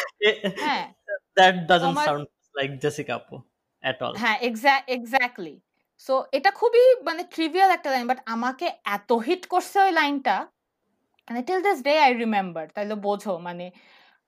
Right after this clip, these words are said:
Speaker 2: আ,
Speaker 1: <laughs>
Speaker 2: ওটা, এবং এটা হচ্ছে আমি just আর কি চলে, আমি যখন চলে আসবো সিডনি থেকে, তার কয়েকদিন আগের কথা আর কি। তো তখন আমি আসলে রিয়ালাইজ করলাম যে এইটা আমাকে মানে, আ, just ও-, মানে overall মানে আমাক-,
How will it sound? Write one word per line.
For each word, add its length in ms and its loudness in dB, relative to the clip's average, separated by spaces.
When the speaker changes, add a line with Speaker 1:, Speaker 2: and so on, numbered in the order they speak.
Speaker 2:
আ, 100 -6
Speaker 1:
<laughs> 400 -4
Speaker 2:
ওটা, 340 2
এবং 300 0
এটা 180 2
হচ্ছে 200 0
আমি 260 2
just 360 0
আর 60 -4
কি 120 -8
চলে, 380 4
আমি 240 0
যখন 320 -2
চলে 320 2
আসবো 260 0
সিডনি 300 -10
থেকে, 200 -10
তার 200 -4
কয়েকদিন 440 0
আগের 340 -8
কথা 300 -16
আর 60 -18
কি। 60 -20
তো 400 -8
তখন 320 2
আমি 200 -2
আসলে 260 0
রিয়ালাইজ 480 -2
করলাম 300 -4
যে 100 -8
এইটা 380 -4
আমাকে 640 -4
মানে, 360 -6
আ, 120 -14
just 420 0
ও-, 220 -2
মানে 260 -4
overall 640 2
মানে 440 -8
আমাক-, 380 -6